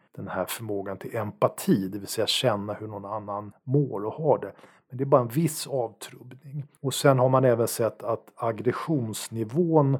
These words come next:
kan bli lite högre hos en del personer. Och med det menar man inte fysiskt våld, utan då menar man, tror man har gjort såna studier konkret i U S A bland annat, man såg att exempelvis, eh, college-studenter som stötte ihop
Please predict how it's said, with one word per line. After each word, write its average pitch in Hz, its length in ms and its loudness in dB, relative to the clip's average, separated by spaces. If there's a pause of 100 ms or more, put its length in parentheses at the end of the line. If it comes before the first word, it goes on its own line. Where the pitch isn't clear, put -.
kan 104 480 2
bli 113 120 6
lite 101 320 0
högre 101 420 -2
hos - 320 -4
en 110 100 -6
del 104 260 -2
personer. 110 800 -4
Och 120 100 -8
med 123 120 -2
det 131 140 8
menar 120 280 6
man 104 220 -2
inte 147 400 2
fysiskt - 600 2
våld, 107 200 -8
utan 113 240 -10
då 131 80 -4
menar 131 260 2
man, 107 260 -2 (220)
tror 139 100 0
man 127 120 6
har 131 80 8
gjort 113 240 -2
såna 139 180 4
studier 107 440 -6
konkret 107 600 -12 (440)
i 120 140 -10
U 113 60 -6
S - 260 -6
A 147 40 4
bland 156 220 2
annat, 101 220 2
man 110 100 -4
såg 107 240 -6
att 98 120 -8
exempelvis, - 680 -8
eh, 95 340 -8
college-studenter 127 1700 0 (320)
som 107 260 -8
stötte - 480 -2
ihop 131 440 0